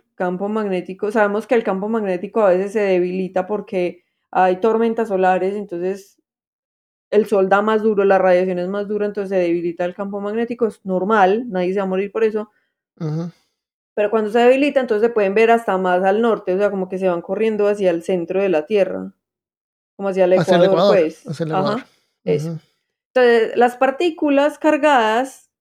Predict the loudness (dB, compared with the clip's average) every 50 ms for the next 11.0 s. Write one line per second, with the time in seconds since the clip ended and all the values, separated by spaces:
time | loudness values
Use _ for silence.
0 | _ _ -4 -2 -2 -2 -2 0 0 0 0 2 0 2 2 4 4 6 4 4
1 | 2 0 -2 -10 _ _ _ _ _ _ _ 2 2 4 4 4 4 2 4 2
2 | 2 2 4 2 2 2 2 2 2 4 4 4 2 0 -6 _ -2 -2 0 0
3 | 0 0 0 0 -4 -6 -4 -2 -2 -2 0 0 0 2 0 0 -2 -4 -6 -6
4 | -4 -6 -4 -4 -4 -4 -4 -4 0 2 2 0 0 0 -2 0 0 0 0 -2
5 | -4 _ _ _ _ _ -4 -2 -2 0 2 2 4 4 4 2 2 0 0 -2
6 | -2 -4 -8 _ _ _ _ _ 2 2 4 4 2 2 4 4 4 4 4 2
7 | 2 4 4 4 4 2 0 0 0 -2 -2 -2 0 0 0 0 0 0 0 -2
8 | -2 -4 -6 -8 -6 -6 -6 -4 -2 -2 0 0 -2 -2 -2 -2 -2 -2 0 -2
9 | -4 -2 -2 -2 -2 -2 -4 -4 -4 -4 -4 -4 -4 -4 -4 -6 -6 -4 -4 -2
10 | -2 -2 -4 -6 -6 _ -6 -6 -6 _ -12 -14 -4 -2 0 0 0 -2 -4 -8